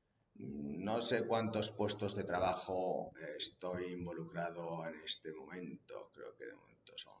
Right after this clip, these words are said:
cincuenta. Más relevos, cien. Valor intrínseco para España.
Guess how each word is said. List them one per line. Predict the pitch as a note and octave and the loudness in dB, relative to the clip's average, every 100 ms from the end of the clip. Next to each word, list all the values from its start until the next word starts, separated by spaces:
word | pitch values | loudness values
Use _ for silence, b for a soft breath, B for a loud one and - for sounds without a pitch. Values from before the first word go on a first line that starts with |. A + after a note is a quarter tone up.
| _ | _
cincuenta. | - - _ - - - - - - - _ _ _ _ _ _ - - - | -20 -20 _ -12 -12 -12 -16 -14 -12 -12 _ _ _ _ _ _ -6 -6 -14
Más | - D2 | -12 -10
relevos, | D2+ D#2 E2+ E2+ E2 | -6 -4 -2 -2 -4
cien. | - D#2 A#1+ - _ _ _ - - - _ _ - B B B | -6 -8 -8 -12 _ _ _ -2 -2 -16 _ _ -18 B B B
Valor | - G2 A2+ | 2 4 6
intrínseco | A#2+ A#2 B2+ C3+ C3 B2 G2+ G#2 F#2 - | 6 6 10 10 10 8 6 6 6 4
para | F#2+ F#2+ | 4 6
España. | G2 - A#2 B2 A#2+ G2+ E2 | 4 6 6 8 8 6 4